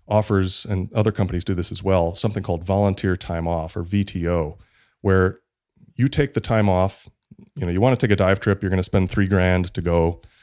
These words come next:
Salesforce, as part of this program, will match your donation or expense, in this case to Manta Expeditions, um, for the cost of the trip. They will match that,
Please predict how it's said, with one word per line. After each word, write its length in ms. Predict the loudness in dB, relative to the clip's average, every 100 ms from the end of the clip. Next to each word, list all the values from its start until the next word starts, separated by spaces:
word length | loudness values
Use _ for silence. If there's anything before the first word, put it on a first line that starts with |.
| _ _ _ _ _ _
Salesforce, 840 | 2 4 4 4 4 2 2 -4 _
as 220 | -8 -8
part 200 | 0 2
of 60 | 4
this 120 | 2
program, 520 | 4 4 6 2 2
will 100 | 0
match 680 | 2 4 4 4 2 -4 -4 -10 _
your 640 | -4 0 2 4 2 0 -4 -14 -4
donation 480 | -2 0 0 -2 -2
or 80 | -4
expense, 460 | -4 -2 -2 -2
in 80 | -4
this 100 | -4
case 240 | -4 -4
to 140 | -4 -4
Manta 340 | -2 -4 -4
Expeditions, 760 | -8 -4 -4 -4 -4 -6 -6 -10 _ _ _ _ _ -6
um, 180 | -6 -4
for 120 | -4
the 80 | 0
cost 300 | 2 2 -2
of 40 |
the 60 | -6
trip. 260 | 0 2 4
They 80 |
will 120 | 2 2
match 460 | 2 0 -2 -4
that, 340 | -6 -10 -12